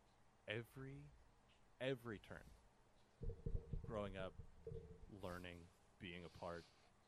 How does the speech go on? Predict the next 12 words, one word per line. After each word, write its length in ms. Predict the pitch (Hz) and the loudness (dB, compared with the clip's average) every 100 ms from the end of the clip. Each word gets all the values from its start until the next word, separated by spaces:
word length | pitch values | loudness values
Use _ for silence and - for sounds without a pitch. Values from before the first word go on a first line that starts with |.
| - | -14
experiencing 1000 | - - - 92 87 90 90 87 98 92 85 | -10 -12 -6 -4 0 0 -2 -4 -6 -6 -4
life 240 | 85 90 - | -2 -2 -4
as 100 | 95 | -6
a 100 | 170 | -6
satyr 520 | - - 87 82 87 87 - - - | -8 -8 -6 -4 -6 -6 -14 -20 -10
on 100 | 85 | -8
the 180 | 85 80 | -6 0
outside, 540 | 90 87 - 87 90 87 | 0 -2 -2 0 2 0
everybody 320 | 87 85 90 87 | -2 -2 -2 0
looking 260 | 90 - 92 | -2 -2 -4
in, 220 | 92 92 | -4 -2
go, 100 | 90 | 0